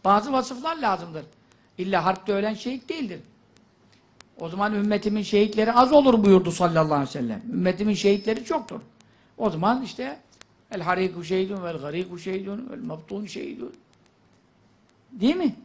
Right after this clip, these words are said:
Yangında ölene, efendim, boğularak ölene, e, ishalden, sürgün ishalden ölene, işte efendim, göçük altında ölene, bunlar hep şehitlikler.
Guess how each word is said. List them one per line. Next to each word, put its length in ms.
Yangında 440
ölene, 560
efendim, 320
boğularak 500
ölene, 540
e, 260
ishalden, 580
sürgün 380
ishalden 480
ölene, 520
işte 200
efendim, 340
göçük 280
altında 300
ölene, 300
bunlar 260
hep 60
şehitlikler. 640